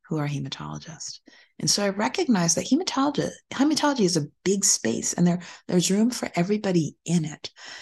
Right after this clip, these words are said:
And so you ask yourself, "Are you a hematologist?" Well, you have to think about what do you do that's relevant to hematology. I would argue that if you see patients in hematology, then you're clearly a hematologist.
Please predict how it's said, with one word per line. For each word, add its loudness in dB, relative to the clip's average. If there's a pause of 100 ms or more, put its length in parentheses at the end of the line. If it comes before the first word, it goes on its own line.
(180)
And 0
so 4
you 4
ask 0
yourself, -2
"Are 2
you 4
a 2
hematologist?" -2
Well, -6 (180)
you -4
have -4
to -2
think 2
about 0
what 0 (120)
do 0
you 2
do 0
that's -4
relevant -2
to -6
hematology. -4 (500)
I 4
would 4
argue 4
that -2
if -2
you 0
see 2 (160)
patients -2 (140)
in 6
hematology, 0
then -4
you're -8
clearly 0
a 2
hematologist. -4